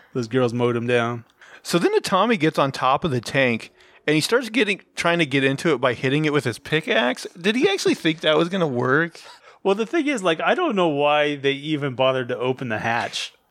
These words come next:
Speaker 2: I know, it was really stupid on their part.
Speaker 1: I'd be like, "Yeah, he, let him swing away."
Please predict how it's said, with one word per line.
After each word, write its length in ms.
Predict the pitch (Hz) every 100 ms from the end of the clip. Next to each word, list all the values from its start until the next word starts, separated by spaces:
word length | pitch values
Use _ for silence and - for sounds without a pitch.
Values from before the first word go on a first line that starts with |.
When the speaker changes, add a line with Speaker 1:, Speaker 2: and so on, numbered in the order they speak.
| _
Speaker 2:
I 120 | 165
know, 180 | 190 196
it 60 | 175
was 160 | 175 170
really 180 | 269 254
stupid 420 | - 143 143 139
on 140 | 120
their 140 | 120 127
part. 440 | - 117 120 - _ _ _ -
Speaker 1:
I'd 120 | 131
be 100 | 135
like, 160 | 131
"Yeah, 320 | 185 190 190 180
he, 140 | 196
let 560 | 180 185 165 196 208 196
him 80 |
swing 260 | 175 160 156
away." 280 | 135 127